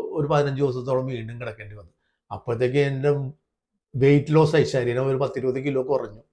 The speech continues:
അതിശക്തമായ പെയിനുകളും. പിന്നെ നമുക്ക്, ആം, ബയോപ്സിയുടെ റിസൾട്ടൊക്കെ വരട്ടെ, എന്നിട്ട് നമുക്ക് ബാക്കിയുള്ള കാര്യങ്ങളൊക്കെ പിന്നീട് നോക്കാം. അപ്പോ നിങ്ങൾ ഡിസ്ചാർജ് ചെയ്ത് വീട്ടിലേക്ക് പോയിക്കോളെന്ന് പറഞ്ഞു. വീട്ടിലോട്ട് പോകുമ്പോ എനിക്ക്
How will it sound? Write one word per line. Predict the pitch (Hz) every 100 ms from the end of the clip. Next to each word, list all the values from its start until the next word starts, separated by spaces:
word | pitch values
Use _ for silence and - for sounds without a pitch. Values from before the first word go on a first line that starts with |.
| _ _ _ _ _ _ -
അതിശക്തമായ | 110 117 - - 127 131 131 139 156 - _ _ _ _ -
പെയിനുകളും. | 143 127 127 131 127 131 -
പിന്നെ | 160 160
നമുക്ക്, | 165 151 151 165 190 - 160
ആം, | 143 143 139 143 156 - _ _ _ _ -
ബയോപ്സിയുടെ | 160 151 147 - 156
റിസൾട്ടൊക്കെ | 160 147 143 151
വരട്ടെ, | 156 147 - - -
എന്നിട്ട് | 127 127 143
നമുക്ക് | 139 131
ബാക്കിയുള്ള | 147 143 - 143 147
കാര്യങ്ങളൊക്കെ | 151 147 143 135 143
പിന്നീട് | 156 143 143
നോക്കാം. | 151 131 156 - _ _ _ _ _ -
അപ്പോ | 117 131 135 151 156 139
നിങ്ങൾ | 135 139 147 147 - 170 196 - 190
ഡിസ്ചാർജ് | 156 170 160
ചെയ്ത് | 170 180
വീട്ടിലേക്ക് | 160 151 170
പോയിക്കോളെന്ന് | 156 147 147
പറഞ്ഞു. | 135 120
വീട്ടിലോട്ട് | 135 123 123 120
പോകുമ്പോ | 143 147
എനിക്ക് | 156 147 156